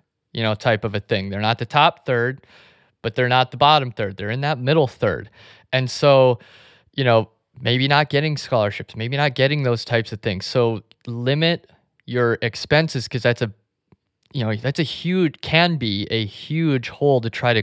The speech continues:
climb out of, especially starting early in your career. And while you're in school or doing whatever you're doing, I think the most important part and the most important thing to learn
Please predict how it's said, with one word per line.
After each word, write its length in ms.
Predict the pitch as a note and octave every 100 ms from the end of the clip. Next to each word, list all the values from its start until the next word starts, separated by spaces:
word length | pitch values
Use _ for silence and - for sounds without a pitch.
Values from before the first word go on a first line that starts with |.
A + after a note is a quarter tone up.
| -
climb 440 | - - B2+ B2+ A#2
out 260 | C3 C3
of, 280 | G#2 G#2 G2 _ _
especially 360 | - - B2+ A#2
starting 360 | - A#2 A2
early 260 | G#2+ G#2+ G#2
in 120 | G2+
your 120 | G2+
career. 400 | G2 - G2+ - _ - - - - - _ _
And 500 | C3 C3+ C3 C3 B2+ - _ _ _ _ _ _
while 400 | - A#2 C#3 E3+
you're 160 | E3+ C#3
in 260 | B2+ A#2 G#2
school 560 | - A2+ F#2 G#2+ A#2+
or 120 | A#2
doing 340 | G#2+ B2 C3 C3+
whatever 340 | C3 B2+ A#2+
you're 160 | A2+ G#2+
doing, 460 | B2+ C3+ A2 G#2 -
I 140 | A2+
think 320 | A2 C#3 B2
the 80 | A#2
most 540 | G#2 G#2 A#2 C3+ - A2+
important 580 | A2+ - A2+ A2 A2
part 420 | - A2+ G2+ - _ - E3+ _ _
and 140 | A#2 A2
the 40 |
most 220 | A#2 A#2+
important 380 | B2 C3 A#2+ G#2
thing 200 | A#2 G#2+
to 180 | - G2 _ -
learn 560 | G2+ B2+ D3+ G2+ G2+